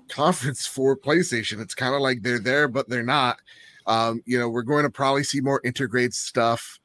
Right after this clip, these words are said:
Uh, you're going to probably see, yeah, Final Fantasy sixteen.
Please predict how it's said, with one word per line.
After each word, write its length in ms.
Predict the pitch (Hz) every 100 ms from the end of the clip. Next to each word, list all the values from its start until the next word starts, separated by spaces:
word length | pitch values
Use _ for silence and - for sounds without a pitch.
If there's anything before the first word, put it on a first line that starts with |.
| _ - _ -
Uh, 160 | 104 107
you're 140 | 113
going 220 | 107 117
to 60 | 113
probably 520 | - 113 110 110 120
see, 240 | - 117 110
yeah, 200 | 110 107
Final 260 | 113 113
Fantasy 440 | 101 110 110 - 110
sixteen. 840 | - 113 - - 110 104 104 92